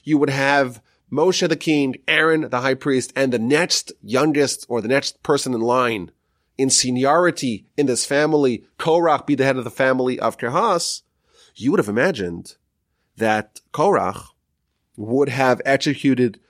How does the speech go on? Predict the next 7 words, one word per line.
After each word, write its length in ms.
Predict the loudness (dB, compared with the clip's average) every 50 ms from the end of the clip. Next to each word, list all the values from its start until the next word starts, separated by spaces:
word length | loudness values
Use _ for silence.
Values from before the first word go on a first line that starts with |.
| _ _ _ _ _
the 80 | -2 0
responsibilities 1000 | 0 2 2 2 2 2 0 0 0 0 2 2 2 2 0 0 -2 -2 -4 -4
of 260 | -2 0 0 0 2
that 220 | 2 0 0 0 0
office 840 | 0 0 0 0 -2 -4 -4 -4 -2 -4 -4 -6 -8 -10 -12 -16 _ _ _ _ _ _ _ _ _ _ -6
with 560 | -2 2 4 4 4 4 0 -12 -20 -20 -20 _ _ _ _
consummate 800 | -8 -4 0 2 2 2 2 0 -2 -2 -2 -4 -4 -8 -14 -20